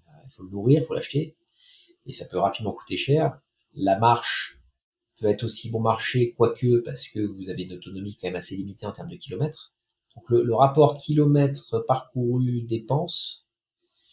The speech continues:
euh, sur le vélo est, est, est extrêmement intéressant. C'est vraiment un moyen de déplacement qui coûte pas cher. Donc il y a pas, nous, la, la volonté d'avoir des, des sponsors, moi c'était un, c'était, euh, je dirais une,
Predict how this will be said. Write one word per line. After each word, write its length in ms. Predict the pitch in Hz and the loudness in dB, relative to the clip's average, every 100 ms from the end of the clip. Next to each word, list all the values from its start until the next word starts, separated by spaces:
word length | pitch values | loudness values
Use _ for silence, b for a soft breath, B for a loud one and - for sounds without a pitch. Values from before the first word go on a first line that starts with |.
| b b _ _ 98 | b b _ _ -8
euh, 720 | 98 95 92 90 90 87 82 | -6 -4 -8 -10 -12 -14 -12
sur 160 | - 107 | -6 -2
le 60 | |
vélo 260 | 110 143 127 | 4 6 8
est, 60 | |
est, 480 | 95 90 87 - - | 6 2 -2 -4 -4
est 40 | 104 | -2
extrêmement 380 | - 110 104 | -2 -2 0
intéressant. 420 | 101 104 110 - 139 | -2 -2 -6 -4 -6
C'est 180 | - | -6
vraiment 380 | 92 101 104 92 | -8 -8 -8 -8
un 200 | 80 80 - | -10 -14 -10
moyen 260 | 87 98 | -8 -6
de 60 | 98 | -8
déplacement 440 | 95 87 87 117 | -12 -12 -10 -12
qui 140 | 113 - | -12 -16
coûte 160 | - | -20
pas 80 | - | -14
cher. 280 | - 123 123 - _ _ b b b b b b _ | -10 -8 -10 -14 _ _ b b b b b b _
Donc 180 | 104 - | -4 2
il 40 | |
y 20 | |
a 40 | 113 | 2
pas, 380 | - 139 131 127 | 6 8 10 10
nous, 200 | 139 135 | 8 8
la, 160 | 107 | 6
la 120 | 107 | 4
volonté 480 | 110 131 135 131 139 | 6 8 8 8 8
d'avoir 320 | 131 117 113 | 8 6 6
des, 360 | 107 107 104 104 | 6 4 4 2
des 100 | 101 | -2
sponsors, 420 | - 110 120 131 | -8 -8 4 4
moi 120 | 101 | 4
c'était 320 | - - - 101 | -4 -8 -4 -2
un, 200 | 87 87 135 120 - _ _ _ B B B B _ | -2 -6 -10 -14 -18 _ _ _ B B B B _
c'était, 540 | - - - 104 95 | -14 -12 0 2 4
euh, 320 | 85 78 76 69 69 - - _ | 0 -4 -8 -12 -14 -18 -20 _
je 100 | - | -8
dirais 260 | 92 95 | -6 -4
une, 280 | 85 78 73 | -6 -8 -8